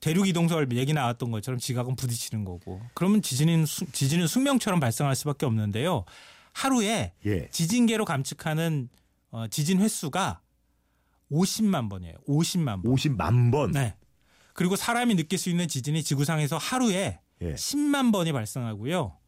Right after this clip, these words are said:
Speaker 2: 아니, 그럼 저는 무감각해서 못 느끼는 거예요? 이거 뭔 거예요? 저는
Speaker 1: 아니요,
Speaker 2: 전혀
Speaker 1: 그
Speaker 2: 못 느끼고.
Speaker 1: 아, 물론 이제
Speaker 2: 저만
Speaker 1: 우리,
Speaker 2: 그런 거 아니죠?
Speaker 1: 우리가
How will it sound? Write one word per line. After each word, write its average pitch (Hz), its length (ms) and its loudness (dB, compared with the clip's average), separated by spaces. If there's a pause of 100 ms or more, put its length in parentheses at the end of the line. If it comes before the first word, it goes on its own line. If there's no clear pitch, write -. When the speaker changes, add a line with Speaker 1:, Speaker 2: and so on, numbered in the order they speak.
(140)
Speaker 2:
아니, 117 140 0
그럼 113 120 -2
저는 110 440 2
무감각해서 110 640 0
못 90 200 0
느끼는 101 360 2
거예요? 87 120 -2
이거 117 120 0
뭔 95 240 0
거예요? 107 320 2
저는 107 200 0
Speaker 1:
아니요, 180 160 0
Speaker 2:
전혀 160 240 2
Speaker 1:
그 185 60 4
Speaker 2:
못 123 60 2
느끼고. 87 260 -6 (560)
Speaker 1:
아, 131 100 0
물론 208 280 4
이제 165 160 2
Speaker 2:
저만 143 200 0
Speaker 1:
우리, 190 100 2
Speaker 2:
그런 143 140 0
거 143 60 0
아니죠? 143 140 2
Speaker 1:
우리가 240 220 2